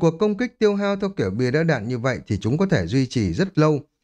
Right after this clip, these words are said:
Nhưng nếu cứ tiếp tục tiêu hao như vậy, sớm muộn gì quân đội Triều Huy Đại Thành cũng kiệt quệ. Đừng nói kiên trì hai ba năm, loại tiến công cường độ cao bất kể thương vong này,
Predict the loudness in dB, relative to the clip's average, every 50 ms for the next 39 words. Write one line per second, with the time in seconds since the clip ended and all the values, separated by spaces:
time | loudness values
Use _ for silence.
0 | _ _ _ _ 2 4 4 4 4 2 2 0 -2 -4 -4 -4 -2 -2 -4 -2
1 | 0 0 0 2 2 0 0 0 -2 0 0 -2 -2 -4 -2 0 2 2 4 4
2 | 2 2 0 0 -2 -2 -2 0 0 0 2 2 2 0 -2 -2 -2 -2 0 0
3 | 0 0 0 -2 -4 -4 -2 -2 -2 0 0 -2 -4 0 2 2 2 2 2 0
4 | 0 0 0 -2 -6 _ _ _ _ _ _ _ _ 2 4 4 4 4 2 0
5 | 0 0 0 0 0 0 -2 0 0 0 0 0 0 2 2 2 2 0 0 -2
6 | -4 -8 -18 _ _ _ 0 2 2 2 2 0 0 0 0 0 0 0 0 0
7 | -2 0 0 -2 -2 -4 -4 -2 0 0 2 2 0 -2 -2 0 0 0 0 0
8 | 0 0 0 0 0 0 0 0 0 0 -2